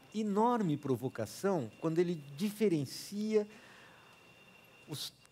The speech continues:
trabalhadores científicos da filosofia dos filósofos.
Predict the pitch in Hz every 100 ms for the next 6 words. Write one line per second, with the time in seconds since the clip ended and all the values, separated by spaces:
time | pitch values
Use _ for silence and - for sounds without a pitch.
0 | _ - 185 180 160 143 123 208 190 -
1 | 165 131 123 - 185 - 110 - 107 -
2 | - - - - - - - - - -
3 | 131 123 123 120 113 107 - 208 214 151
4 | 160 - 180 143 131 117 101 - - -